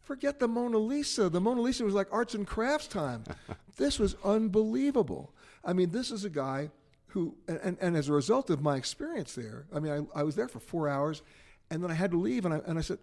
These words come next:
Speaker 1: "I can't leave." I went back for three more days because every time I turned another corner in that museum,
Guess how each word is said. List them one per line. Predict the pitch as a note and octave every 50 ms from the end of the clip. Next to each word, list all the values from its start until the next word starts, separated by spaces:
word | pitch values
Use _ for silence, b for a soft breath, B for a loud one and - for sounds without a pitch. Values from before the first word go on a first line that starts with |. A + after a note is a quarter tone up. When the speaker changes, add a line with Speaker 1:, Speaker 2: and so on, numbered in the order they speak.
| _ _ -
Speaker 1:
"I | - C#3
can't | - - G3 F#3+ -
leave." | G3 A#3+ A#3 E3+
I | B2+ C3+
went | C#3+ D3+ D#3 D3+
back | - F3+ F#3 -
for | - D3+
three | - - - F#3 F#3
more | F3 E3+ E3+ D#3
days | D3+ E3+ G#3+ B3+ - - - - - - B B B B B B B -
because | - D#3+ D3+ - F#3+ D#3+ D#3 E3 D3+ D#3 - - - -
every | F#3 G#3 A3 A#3
time | - - G#3 G3 G3 F3+
I | E3 D#3+
turned | - - G3+ G3 F#3
another | F3 E3+ D#3+ D#3 C#3
corner | - - G3 F#3+ F#3 F3
in | D#3+ D#3
that | D#3 -
museum, | - D3+ C#3+ C#3 F3+ G#3 A3+ G3 D3+ C#3+ C#3